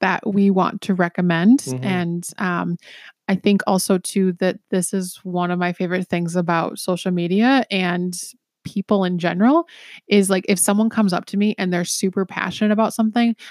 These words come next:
Speaker 1: not like murder or drugs or whatever, but, like, if they're
Speaker 2: Yeah.
Speaker 1: like, "Hannah, I have this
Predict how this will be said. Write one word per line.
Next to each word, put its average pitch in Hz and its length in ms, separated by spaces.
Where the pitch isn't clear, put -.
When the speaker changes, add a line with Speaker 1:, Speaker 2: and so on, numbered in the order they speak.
Speaker 1:
not 440 160
like 208 200
murder 175 440
or 190 60
drugs 175 340
or - 60
whatever, - 320
but, 202 140
like, 190 160
if 214 100
they're 220 100
Speaker 2:
Yeah. 208 40
Speaker 1:
like, 196 200
"Hannah, 262 640
I 233 240
have 214 320
this 185 160